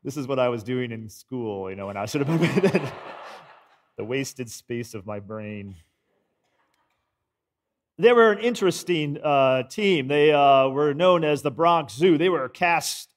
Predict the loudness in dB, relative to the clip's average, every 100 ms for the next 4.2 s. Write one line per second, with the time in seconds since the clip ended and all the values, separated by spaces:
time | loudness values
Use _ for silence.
0 | -10 -10 -8 -2 0 0 0 -2 -2 -6
1 | _ -10 -8 -6 -2 0 -2 -6 _ _
2 | _ _ _ _ _ -16 -10 -8 -8 -8
3 | -10 -8 -8 -8 -8 -8 -10 -10 -14 -14
4 | -16 -16